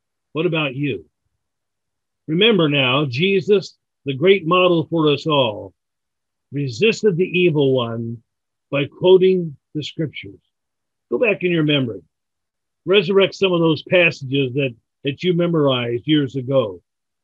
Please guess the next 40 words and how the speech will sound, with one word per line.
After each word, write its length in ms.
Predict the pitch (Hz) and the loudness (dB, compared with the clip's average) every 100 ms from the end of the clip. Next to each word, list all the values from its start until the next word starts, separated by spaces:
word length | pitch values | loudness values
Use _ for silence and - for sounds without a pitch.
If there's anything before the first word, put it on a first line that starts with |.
| - | -12
If 20 | |
you 120 | 151 | -4
can't 220 | 202 196 | 0 2
remember 320 | 185 185 190 | 2 2 2
them 80 | 190 | 4
all, 180 | 190 196 | 4 2
write 240 | 160 196 | 0 2
them 200 | 233 226 | 2 2
down. 400 | 196 190 143 98 _ _ _ _ _ | 2 0 -2 -6 _ _ _ _ _
Quote 240 | 156 226 | 0 2
them 140 | 240 214 | 2 0
to 100 | 180 | -2
your 220 | 180 156 | 0 0
family. 440 | - 165 160 139 92 _ _ _ _ _ | -2 -4 -2 -6 -10 _ _ _ _ _
Keep 260 | - 226 - | -6 -6 -2
them 240 | 202 180 | -2 0
near 240 | 160 175 165 | 0 0 0
you 360 | 143 113 95 _ _ - | -2 -6 -12 _ _ -10
and 160 | 160 | -10
try 160 | 143 185 | -6 0
to 60 | |
rememorize 1120 | 196 185 190 240 226 196 170 143 127 120 117 - | 4 4 2 -4 -4 -2 -2 0 -2 -4 -10 -8
some 180 | 175 | -6
of 80 | 151 | -4
them 180 | 143 135 | -4 -6
as 100 | 127 | -6
well. 340 | 139 143 113 - _ _ | -4 -4 -4 -10 _ _
I 220 | 156 190 220 | -6 -4 -4
asked 140 | - | -6
you 140 | 196 175 | 0 0
a 80 | 139 | 0
question. 500 | - 190 - 139 131 | -2 -2 -2 -6 -4
Do 80 | |
you, 240 | 170 220 - _ _ 127 | -4 -4 -8 _ _ -6
do 80 | |
you 140 | 185 226 | -4 -2
have 220 | 202 202 | -2 0
a 80 | 156 | 0
life 360 | 135 147 175 - | 0 0 -2 -4
verse? 520 | 127 147 156 165 - | -2 0 0 -4 -16